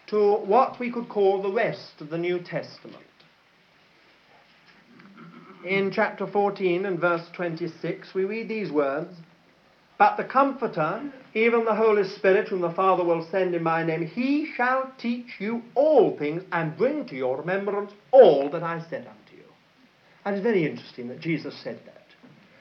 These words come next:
to underline the very writing of the Synoptic Gospels as well as John, and also to infer authority upon what later would be written by the others. Then again in John chapter sixteen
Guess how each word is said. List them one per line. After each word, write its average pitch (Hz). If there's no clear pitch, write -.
to 180
underline 196
the 156
very 165
writing 143
of 147
the 151
Synoptic 160
Gospels 139
as 123
well 123
as 113
John, 123
and 160
also 175
to 165
infer 156
authority 147
upon 143
what 156
later 123
would 139
be 135
written 123
by 131
the 131
others. 120
Then 214
again 208
in 233
John 185
chapter 170
sixteen 190